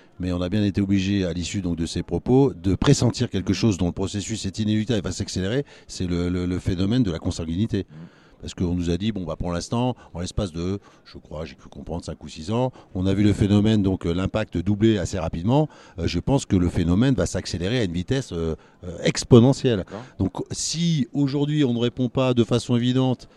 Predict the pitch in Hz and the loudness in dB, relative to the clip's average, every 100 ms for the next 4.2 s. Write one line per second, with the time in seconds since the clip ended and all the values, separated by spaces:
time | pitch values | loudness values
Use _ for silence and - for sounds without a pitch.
0 | - 120 - 123 131 - 143 110 - 104 | -6 -4 -2 0 -2 0 -2 -2 -4 -2
1 | - 135 127 131 - 139 110 101 98 104 | 2 2 4 4 6 4 4 2 0 0
2 | 110 - - 170 147 143 139 - 127 110 | -2 -4 -2 0 0 -2 -4 -4 -4 -2
3 | 107 104 107 104 101 101 104 95 92 131 | -2 -2 -6 -6 -6 -6 -6 -6 -8 -10
4 | 156 - | -12 -16